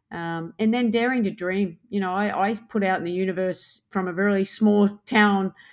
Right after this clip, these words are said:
outside of Mackay that I wanted to play for Australia.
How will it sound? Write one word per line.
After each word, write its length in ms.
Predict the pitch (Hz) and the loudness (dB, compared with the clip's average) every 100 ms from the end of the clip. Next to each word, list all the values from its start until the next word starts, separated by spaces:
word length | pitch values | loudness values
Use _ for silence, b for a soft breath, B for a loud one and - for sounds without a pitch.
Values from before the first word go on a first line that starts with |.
| B - | B -4
outside 400 | 196 - 208 196 | -4 2 2 2
of 80 | |
Mackay 360 | 185 180 214 202 | -2 -2 2 2
that 100 | 190 | 2
I 40 | |
wanted 220 | 190 196 185 | 0 0 -2
to 60 | |
play 240 | - 190 185 | 0 0 0
for 160 | 190 | -2
Australia. 720 | 180 - 185 185 208 156 208 | -6 -4 -2 0 0 -2 -6